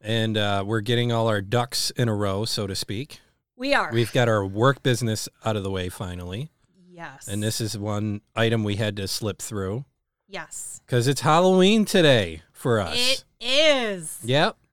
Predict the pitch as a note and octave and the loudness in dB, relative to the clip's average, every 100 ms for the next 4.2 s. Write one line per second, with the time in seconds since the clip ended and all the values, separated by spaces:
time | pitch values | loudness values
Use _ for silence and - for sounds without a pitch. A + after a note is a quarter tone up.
0 | _ A2+ A#2+ C#3+ D3 D3 C#3+ B2+ G#2 D#3 | _ -4 -2 0 0 0 0 -2 0 0
1 | G3+ A3+ G#3+ G3 F#3 - G#2+ D2+ D#2 _ | 2 2 2 2 0 -2 -8 -8 -16 _
2 | _ _ _ _ _ B4 D#5+ E5+ C5+ E3+ | _ _ _ _ _ -10 -6 -2 -2 -4
3 | D#3+ F3 A#3+ D3 A#2 G2 - E2 D2 D2 | -2 -2 0 2 0 0 -8 -14 -14 -18
4 | C#2 - | -18 -20